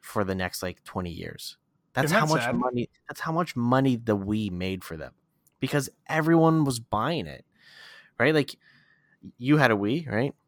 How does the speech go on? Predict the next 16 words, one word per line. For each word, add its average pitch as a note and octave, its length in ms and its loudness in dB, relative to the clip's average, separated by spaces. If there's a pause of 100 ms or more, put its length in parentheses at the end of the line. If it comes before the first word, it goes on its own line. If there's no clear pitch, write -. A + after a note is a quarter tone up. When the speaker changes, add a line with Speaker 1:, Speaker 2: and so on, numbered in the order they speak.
(440)
Speaker 2:
Yep. C3 260 -8 (840)
Speaker 1:
I A2+ 120 2
had A#2+ 140 2
a - 20 -2
Wii. G#2 300 -4 (960)
My A2 120 -2
mom A2+ 300 4
had G#2+ 180 2
a F#2+ 40 -2
Wii. F#2 300 -6 (840)
All B2+ 220 4
of D3 60 0
my C3 120 2
friends A#2 300 0
had F#2 240 -2
them. G#2+ 220 -8